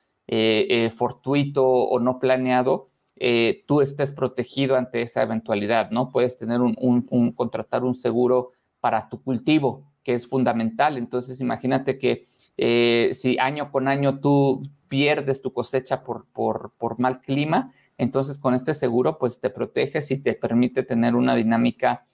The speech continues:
productiva y económica diferente. Y lo mismo sucede con cualquier otro servicio financiero, ¿no? Al final, lo que buscamos es que, eh, todos estos servicios estén disponibles para la población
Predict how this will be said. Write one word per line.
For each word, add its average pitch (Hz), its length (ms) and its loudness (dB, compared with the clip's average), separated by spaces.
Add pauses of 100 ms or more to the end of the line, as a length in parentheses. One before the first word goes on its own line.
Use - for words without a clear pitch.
(300)
productiva 127 640 0
y 123 100 0
económica 120 580 0
diferente. 113 500 -2
Y 113 80 2
lo 120 120 2
mismo 151 260 0
sucede 147 420 0
con 127 200 -2
cualquier 127 340 0
otro 135 220 -4
servicio 120 460 -4
financiero, 110 560 -2
¿no? 143 160 0
Al 143 120 0
final, 135 460 -2 (360)
lo 127 180 0
que 135 80 0
buscamos 139 560 -2
es 139 140 -4
que, 143 400 0 (180)
eh, 120 380 0
todos 143 340 0
estos 143 260 -8
servicios 127 600 -2
estén 143 340 -2
disponibles 131 560 -2
para 110 220 -2
la 107 200 -4
población 117 600 -2